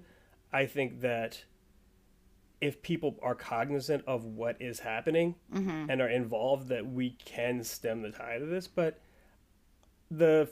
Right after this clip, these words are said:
Speaker 1: frightening part is so many people just don't see it.
Speaker 2: That's what I think. I know so many people who, you know, they sort of pay attention,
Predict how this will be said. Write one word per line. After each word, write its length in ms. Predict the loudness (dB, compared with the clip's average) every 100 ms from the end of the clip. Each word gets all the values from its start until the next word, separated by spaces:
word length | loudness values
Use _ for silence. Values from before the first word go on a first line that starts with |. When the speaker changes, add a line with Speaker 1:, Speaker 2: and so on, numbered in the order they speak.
| 2
Speaker 1:
frightening 340 | 2 6 4
part 200 | 6 2
is 80 | 2
so 120 | 0
many 120 | 0 0
people 260 | -4 -6
just 240 | -8 -10 -10
don't 200 | -12 -10
see 340 | -10 -10 -12
it. 340 | -14 -16 -16 -8
Speaker 2:
That's 420 | -2 -2 -2 -6
what 140 | -2 4
I 180 | 6 4
think. 340 | -2 -8 -10 -4
I 180 | 0 2
know 260 | 0 -2
so 260 | -4 -2 -2
many 260 | 0 -4
people 440 | -6 -10 -6 -4 -4
who, 500 | -4 -2 -2 -4 -6 -12 -20 -20 -20 -20 _ _ _ _ _ _ _ _ _ _ _ _ _
you 100 | -8
know, 180 | -4 -2
they 160 | 0 0
sort 340 | 4 6 6
of 160 | 4 0
pay 160 | 2
attention, 760 | 2 2 0 0 -2 0 -2